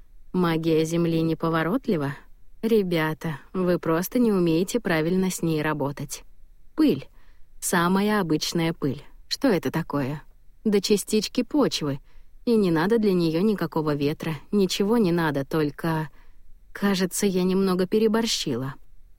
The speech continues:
Гриб встал, как от ядерного взрыва, и мы оказались как раз в центре воронки. Теперь нападающие не могли нас видеть, но обстреливать нас им это ни капельки не помешало бы.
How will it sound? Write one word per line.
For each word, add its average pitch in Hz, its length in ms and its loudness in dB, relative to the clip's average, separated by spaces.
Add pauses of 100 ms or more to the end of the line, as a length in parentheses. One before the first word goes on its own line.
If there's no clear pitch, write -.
(300)
Гриб 202 380 0
встал, 160 340 -4
как 160 220 -2
от 170 120 -2
ядерного 190 560 0
взрыва, 147 480 -4 (500)
и 185 100 2
мы 175 260 2
оказались 165 560 0
как 156 220 -2
раз 160 220 -2
в - 120 -14
центре 160 420 -2
воронки. 147 600 -2 (560)
Теперь 196 440 0
нападающие 175 760 0
не 190 140 2
могли 190 320 2
нас 214 240 0
видеть, 147 480 -2
но 160 420 0 (520)
обстреливать 196 840 0
нас 151 340 0
им 165 200 0
это 165 180 0
ни 196 140 4
капельки 185 440 0
не 202 140 2
помешало 190 600 2
бы. 151 200 -2